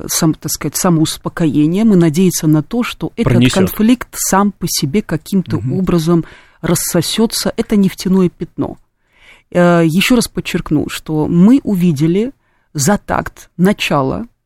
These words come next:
Speaker 1: или, так сказать, входной туннель в очень серьёзную геополитическую воронку. Мы не увидели тех, э, игроков за кадром, которые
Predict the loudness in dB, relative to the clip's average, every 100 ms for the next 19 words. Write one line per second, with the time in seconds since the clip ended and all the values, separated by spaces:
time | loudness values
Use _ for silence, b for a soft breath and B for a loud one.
0 | _ -6 -2 -2 -2 -10 -6 -6 -6 -10
1 | -2 -2 2 2 2 2 2 2 -4 _
2 | _ _ _ -10 0 2 2 0 0 0
3 | 0 2 4 2 2 0 -2 -8 -4 -2
4 | -2 -4 -4 -6 -8 -8 -6 -4 -4 -4
5 | -10 _ _ _ _ _ _ _ _ _
6 | 2 4 6 6 6 4 4 6 6 4
7 | 2 0 0 -2 -2 2 2 4 4 4
8 | 2 2 0 0 0 0 0 -2 0 0
9 | 0 -2 -2 -2 -6 -2 0 2 2